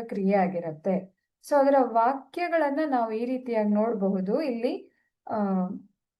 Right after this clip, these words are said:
ನೀವಿಲ್ಲಿ ವಾಕ್ಯವನ್ನ ಗಮನಿಸಬಹುದು. ರಾಸಾಯನಿಕ ಕ್ರಿಯೆಯಲ್ಲಿ ಶಾಖವು ಸುತ್ತಮುತ್ತಲಿನ ಪ್ರದೇಶಕ್ಕೆ ಬಿಡುಗಡೆಯಾದ್ರೆ ಅಂತಹ ಕ್ರಿಯೆ ಬಹಿರುಷ್ಣಕ. ಅದಕ್ಕೆ ಉದಾಹರಣೆ ಯಾವುದು?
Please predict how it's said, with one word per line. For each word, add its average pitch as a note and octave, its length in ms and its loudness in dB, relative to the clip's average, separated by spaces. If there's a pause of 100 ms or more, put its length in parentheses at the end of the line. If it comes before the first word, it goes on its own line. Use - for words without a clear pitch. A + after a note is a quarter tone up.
(1120)
ನೀವಿಲ್ಲಿ A3+ 800 0 (220)
ವಾಕ್ಯವನ್ನ C4+ 640 2
ಗಮನಿಸಬಹುದು. A3 1000 -2 (240)
ರಾಸಾಯನಿಕ D4 760 2
ಕ್ರಿಯೆಯಲ್ಲಿ C4 760 0
ಶಾಖವು B3 800 -2
ಸುತ್ತಮುತ್ತಲಿನ C#4+ 960 0
ಪ್ರದೇಶಕ್ಕೆ C4+ 960 0
ಬಿಡುಗಡೆಯಾದ್ರೆ B3+ 1300 2 (800)
ಅಂತಹ D4 420 0
ಕ್ರಿಯೆ C4+ 440 -2
ಬಹಿರುಷ್ಣಕ. A#3 880 0
ಅದಕ್ಕೆ C4 420 -2
ಉದಾಹರಣೆ C4+ 720 4
ಯಾವುದು? A#3+ 680 0